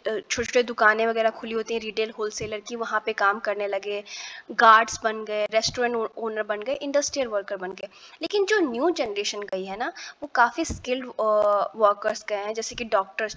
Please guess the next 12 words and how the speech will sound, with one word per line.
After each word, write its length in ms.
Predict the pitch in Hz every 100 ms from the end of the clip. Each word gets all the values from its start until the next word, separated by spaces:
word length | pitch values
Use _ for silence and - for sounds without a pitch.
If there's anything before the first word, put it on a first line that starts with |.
| -
छह 240 | - 220
सौ 180 | 233 233
गए 120 | 220
हैं, 240 | 185 180 190
ठीक 240 | 254 254
है, 100 | 311 - - - - - - 208
and 200 | 208 220
engineers, 760 | 247 240 240 240 233 226 214 -
accountants, 920 | 220 - 220 226 226 220 208 202 - -
health 320 | 247 254 269
worker, 580 | 240 220 226 220 214 220
technician, 880 | 220 214 240 233 254 - 220 214